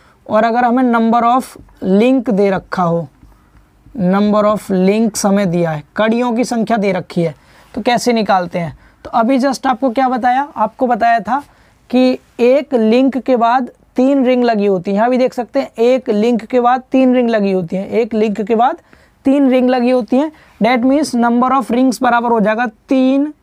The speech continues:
गुणा number of lin-, links और माइनस वन कर देंगे इसमें से माइनस वन। अब माइनस वन क्यों करते हैं, ये भी सुन लीजिए, ये formula होता है इसका, ठीक है, Standard formula है, इसको याद रखिएगा।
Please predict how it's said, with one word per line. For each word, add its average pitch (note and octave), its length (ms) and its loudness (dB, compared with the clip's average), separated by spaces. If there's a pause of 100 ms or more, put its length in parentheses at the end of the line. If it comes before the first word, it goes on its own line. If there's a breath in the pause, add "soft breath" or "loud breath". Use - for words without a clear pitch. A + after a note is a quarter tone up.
(260)
गुणा A#3 600 0 (440 soft breath)
number B3 380 2
of B3+ 260 0
lin-, A3 400 0 (120)
links A3+ 500 0 (400 soft breath)
और A#3 80 2
माइनस C4 520 2
वन C#4 200 2
कर A#3+ 160 0
देंगे G3 260 0
इसमें G#3 200 0
से A#3 120 0
माइनस G3 400 0
वन। F3 180 -6 (420 soft breath)
अब B3 100 2
माइनस C4 440 0
वन C4+ 180 2
क्यों C4+ 180 0
करते C4 300 -2
हैं, C4 100 2
ये A3+ 160 0
भी G#3 80 -2
सुन F#3+ 200 0
लीजिए, F#3 320 0
ये B3+ 140 2
formula A#3+ 460 0
होता G3 220 -2
है F3 80 0
इसका, F3 240 -4
ठीक C#4 200 -4
है, C4+ 120 -6
Standard G#3+ 440 0
formula G3+ 340 0
है, B3+ 100 -2
इसको - 180 -4
याद F3+ 220 0
रखिएगा। D#3+ 360 -6